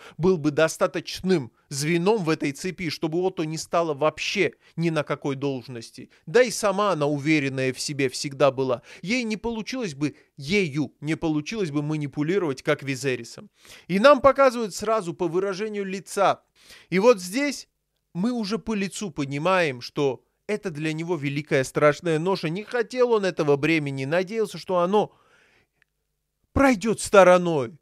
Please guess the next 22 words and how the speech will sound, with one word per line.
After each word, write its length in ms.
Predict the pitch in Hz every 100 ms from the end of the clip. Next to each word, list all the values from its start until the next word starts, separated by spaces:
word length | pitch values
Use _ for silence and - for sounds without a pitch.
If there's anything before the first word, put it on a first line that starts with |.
| _ -
Он 240 | 240 240
был 160 | 254 247
бы 140 | 214
счастлив, 500 | - 262 262 240 196
ли, 220 | 202 190 196 170
если 400 | 190 185 - 165
бы 140 | 147
Рейнис 460 | 143 147 147 135 117
стала 460 | - 143 135 123 _ _ _ _
правительницей. 680 | - 170 156 - 131 120 139
Почему? 560 | 127 202 - 226 214 165
Он 140 | 147
не 100 | 165
обладает 480 | 208 208 220 233 185
главным 440 | 147 196 208 208
качеством 540 | 180 190 - - 151 139
для 160 | 135
правителя. 500 | 135 143 143 131 127
Правитель 540 | 123 143 143 175 - 117
должен 340 | 143 135 139
быть 140 | 135 135
способным 580 | 165 156 190 185 139